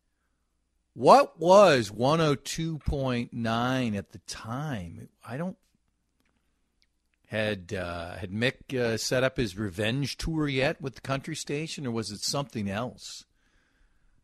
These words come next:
at that point? Did you see the Howard Stern movie years ago, Dave Harrigan? You must have.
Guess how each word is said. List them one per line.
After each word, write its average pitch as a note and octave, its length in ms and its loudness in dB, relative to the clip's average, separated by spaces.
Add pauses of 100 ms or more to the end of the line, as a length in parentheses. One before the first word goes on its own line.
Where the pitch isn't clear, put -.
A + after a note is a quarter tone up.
(240)
at G2+ 160 -12
that G#2 200 -6
point? A#2 220 -4
Did C3 200 0
you D#3+ 100 0
see G#3+ 260 2
the F#3+ 120 6
Howard F#3 340 6
Stern F3+ 260 0
movie F3 240 2
years E3 320 0
ago, E3 160 2
Dave D#3+ 220 -2
Harrigan? E3+ 260 2
You G#3 80 4
must E3 380 4
have. - 160 -18